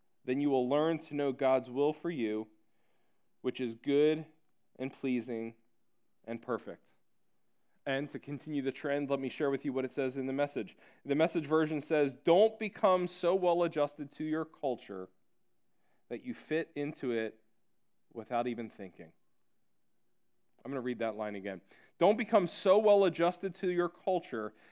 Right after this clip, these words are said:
that you fit right into it without even thinking. Instead, fix your attention on God. You'll be changed from the inside out."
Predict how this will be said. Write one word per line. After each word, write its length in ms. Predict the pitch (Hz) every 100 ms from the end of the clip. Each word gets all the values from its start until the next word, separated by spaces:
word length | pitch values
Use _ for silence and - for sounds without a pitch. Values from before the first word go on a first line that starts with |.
| -
that 120 | 143
you 140 | 156 160
fit 360 | - 208 196
right 400 | 156 156 180 214
into 380 | 202 202 - 151
it 60 | 127
without 340 | 127 143 135
even 200 | 135 127
thinking. 440 | - 123 104 82 85 _ _ _ _ _ _
Instead, 600 | 131 139 - 143 120 - _ _ _ _ _ _ _ _ _ _ _ _ _ _
fix 280 | - 165 190
your 100 | 170
attention 400 | 180 151 - 143
on 120 | 143
God. 280 | 127 92 90 _ _ _ _ _ _ _ _ _ _ _ _
You'll 100 | 131
be 120 | 131
changed 760 | 120 - - 156 170 185 - - _ _ _ _ _ _ _ _ _ _
from 260 | - 147
the 140 | 139 131
inside 440 | 139 - 139 135
out." 260 | 110 90